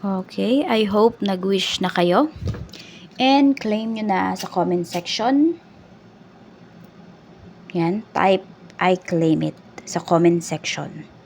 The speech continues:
Okay? And ibibilad ko to sa full moon. During full moon.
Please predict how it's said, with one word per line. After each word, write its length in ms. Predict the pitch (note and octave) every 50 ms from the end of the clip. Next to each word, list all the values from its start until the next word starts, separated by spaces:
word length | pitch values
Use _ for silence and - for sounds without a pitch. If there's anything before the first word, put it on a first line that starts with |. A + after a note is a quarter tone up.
| - - - - - - -
Okay? 400 | - D#3 - - E3 F3+ A#3 C4 - - - - - - - - - - - - - - - - - - - - - - - - - - - - - - - - - - - - - - - - - - - - - - - - - -
And 160 | G3 G#3 F#3+
ibibilad 560 | F#3 G3+ G#3+ G#3 F#3 F#3+ G#3 G#3+ G#3 G#3 -
ko 80 | G3+ G3 - -
to 320 | F3 E3+ E3+ E3 E3+ F3+ - - - - - -
sa 160 | - - - E3+
full 320 | E3+ - - F3+ F3 F3
moon. 400 | E3 D#3 D3+ D3 D3 D3+ D3+ D3+ - - - - - - - - - - - - - -
During 400 | F#3 F#3 G3+ G3+ G3+ G3+ G3 G3
full 320 | F#3 - - - D#3+ D#3 D3+
moon. 400 | D#3 D3+ D3+ D3 D3 D3+ D3+